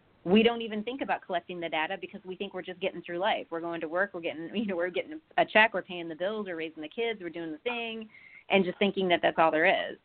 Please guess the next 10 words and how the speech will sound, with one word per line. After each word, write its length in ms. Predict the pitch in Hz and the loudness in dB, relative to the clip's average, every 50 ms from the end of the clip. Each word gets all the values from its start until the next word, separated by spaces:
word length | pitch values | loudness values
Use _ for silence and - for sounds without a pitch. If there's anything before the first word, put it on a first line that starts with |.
| _ _ _ _ _ _ _ _ _ _ - | _ _ _ _ _ _ _ _ _ _ 6
So 340 | 214 190 185 180 175 170 165 | 8 8 8 8 6 4 0
the 80 | 175 175 - | -4 -6 -4
first 200 | - 240 233 220 - | -2 -2 -2 -4 -4
step 220 | - 220 220 220 - | -2 0 0 0 -2
that 80 | 170 | -6
they 120 | - 170 170 | -8 -6 -6
really 220 | 170 170 156 160 - - | -4 -6 -6 -8 -4 -2
talk 180 | - 330 - - | 0 0 0 0
about 340 | 175 160 160 151 156 156 - - | -2 -2 0 0 0 -2 -2 -2
is, 320 | 170 170 165 160 160 156 | -2 -2 0 0 -2 -4